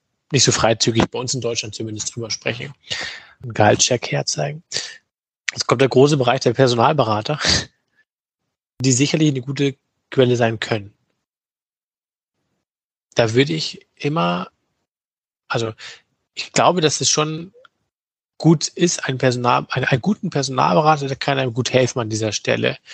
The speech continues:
weil der hat im besten Fall viele Jahre Erfahrung in seinem Markt. Deswegen mein Rat an euch, wenn ihr mit einem Personalberater arbeitet, äh, in eurem Bereich irgendwie unterwegs seid,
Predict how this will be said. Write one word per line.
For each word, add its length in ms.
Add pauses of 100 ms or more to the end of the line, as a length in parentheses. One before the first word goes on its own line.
(760)
weil 400
der 260
hat 140
im 100
besten 380
Fall 420 (320)
viele 260
Jahre 260
Erfahrung 580 (260)
in 120
seinem 220
Markt. 440 (280)
Deswegen 220
mein 200
Rat 280
an 80
euch, 340
wenn 140
ihr 100
mit 120
einem 180
Personalberater 880
arbeitet, 600 (480)
äh, 320
in 80
eurem 240
Bereich 360
irgendwie 220
unterwegs 380
seid, 200